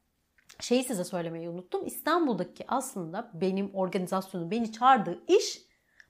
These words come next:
Barcelona'daydı. İspanya'daydı. Ben böyle çıldırdım o zaman <laughs> bunu duyduğumda. Bayağı delirdim. Ve, e, çok çok işte mülakatlarına girdim birkaç kere.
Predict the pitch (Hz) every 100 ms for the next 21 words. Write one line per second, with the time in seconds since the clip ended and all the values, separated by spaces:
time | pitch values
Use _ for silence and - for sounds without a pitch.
0 | - 190 208 214 330 359 208 165 165 -
1 | - _ _ - - - 330 247 170 170
2 | 180 - - _ _ _ _ - 185 311
3 | 311 240 381 359 220 - 254 254 269 233
4 | 262 196 196 254 202 214 - - _ -
5 | 254 269 240 254 208 226 202 185 196 -
6 | 247 254 254 220 - 196 262 262 214 202
7 | 196 208 381 - - - _ - 233 427
8 | 508 - _ _ _ 196 190 - - -
9 | - 277 277 - 247 - 202 - 196 214
10 | 220 233 226 240 254 262 220 175 185 196
11 | 226 220 - 262